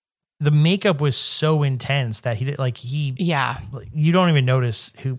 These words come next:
Speaker 1: like, if you see his actual face, to just, like, think, like, "All right, that's Sloth." It's like, yeah, that's a, that's two different people. That's not the same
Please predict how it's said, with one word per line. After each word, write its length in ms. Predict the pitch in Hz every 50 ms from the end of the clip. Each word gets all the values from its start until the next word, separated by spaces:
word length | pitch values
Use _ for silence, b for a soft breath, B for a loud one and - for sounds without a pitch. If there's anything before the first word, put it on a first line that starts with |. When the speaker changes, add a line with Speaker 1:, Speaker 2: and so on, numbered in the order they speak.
| - _
Speaker 1:
like, 180 | 131 127 117 -
if 80 | 165 196
you 80 | 226
see 200 | 180 - 233 214 185
his 140 | 185 160
actual 400 | 147 139 143 135 - - 135 120
face, 480 | 107 - 127 113 104 95 87 - - - b b b b b _ _ _ _ _ _ _ _
to 100 | - 147
just, 200 | 139 139 147 -
like, 200 | 151 143 135 117
think, 300 | 113 - - 147 139 127
like, 160 | 139 139 127
"All 80 | 139 135
right, 140 | 127 120 107
that's 240 | 123 123 120 - -
Sloth." 400 | - 123 113 117 135 156 151 147
It's 100 | 131 -
like, 140 | 123 104
yeah, 160 | 113 107 85 87
that's 180 | 95 101 -
a, 100 | 104 95 - _ _
that's 220 | - 104 98 -
two 100 | - -
different 300 | 120 98 - - 98 90
people. 360 | 95 95 90 - 71 - 90 -
That's 200 | - 113 98 -
not 180 | - 101 95 92
the 80 | - 95
same 360 | - 107 90 82 78 80 98